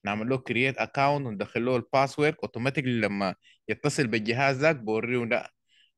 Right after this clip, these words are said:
بدخل هو أوتوماتيكلي بينزل الباسورد واليوزر نيم بتاع الكمبيوتر تاعك، كمبيوتر السيرفر بفتح له المجال. So الأجهزة ذاته بتخاطب ب-،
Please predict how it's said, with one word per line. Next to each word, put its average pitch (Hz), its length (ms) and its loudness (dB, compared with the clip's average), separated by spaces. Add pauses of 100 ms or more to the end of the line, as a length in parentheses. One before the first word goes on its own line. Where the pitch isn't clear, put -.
بدخل 110 440 -2
هو 117 560 4
أوتوماتيكلي 120 540 -4
بينزل 113 360 0
الباسورد 123 800 0
واليوزر 113 460 -2
نيم 120 300 -2
بتاع 101 180 -4
الكمبيوتر 110 500 -6
تاعك، - 340 0 (600)
كمبيوتر 110 520 -4
السيرفر 156 600 0
بفتح 104 320 -8
له 113 140 -2
المجال. 92 420 -6 (300)
So - 80 -2
الأجهزة 143 580 4
ذاته 165 260 4
بتخاطب 120 520 0
ب-، 101 200 0